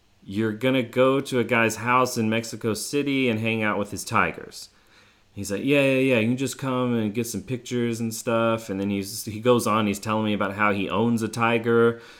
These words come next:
except for it lives in India, but it's his, he bought it, and he owns it, and he's going on and on. And the P R people can see, like, apparently I had a look on my face, like, this is, this is not right. This is not something that normal people do. So they start, you know, the P R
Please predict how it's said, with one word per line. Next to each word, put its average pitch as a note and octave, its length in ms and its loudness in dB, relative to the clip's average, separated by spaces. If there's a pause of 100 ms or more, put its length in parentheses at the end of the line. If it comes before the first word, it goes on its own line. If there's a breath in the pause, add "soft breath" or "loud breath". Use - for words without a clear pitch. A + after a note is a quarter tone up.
except - 240 -4
for A#2 80 2
it F#2 80 2
lives G#2+ 360 2
in G#2 120 2
India, A#2+ 760 2
but G2 120 0
it's F#2+ 180 -4
his, A#2 320 2
he A2+ 140 -2
bought G#2 260 0
it, A2+ 80 2
and G#2+ 120 -2
he G2+ 160 -6
owns A#2 340 -2
it, A#2 100 2
and G#2 100 -2
he's G2+ 140 -6
going A2+ 260 0
on A2 160 0
and G#2 120 0
on. G#2+ 340 0 (400 loud breath)
And G#2+ 100 -2
the G2+ 40 -4
P F#3 220 -4
R E3 220 6
people A2 340 -2
can G2 160 -4
see, A#2+ 600 0
like, G2+ 240 -2
apparently C3 360 0
I A2 40 2
had G#2+ 120 2
a F#2+ 60 2
look G#2+ 320 2
on F#2+ 120 0
my E2+ 120 2
face, - 480 -2
like, D#2+ 200 -6
this F#2 200 -4
is, F2 240 -10 (120)
this G2+ 220 -6
is F2+ 160 -10
not F2 460 -4 (280)
right. F2 420 -2
This - 180 -10
is E2+ 100 -12
not F2 260 -4
something F#2 400 -6
that E2+ 180 -4
normal F#2+ 300 -4
people F#2 300 -8
do. F#2+ 240 0
So F#2 160 -4
they G#2+ 140 0
start, G2+ 340 -4 (380 loud breath)
you F#2+ 120 -6
know, E2 80 -2
the F2 60 -8
P B2 180 -2
R A2 440 4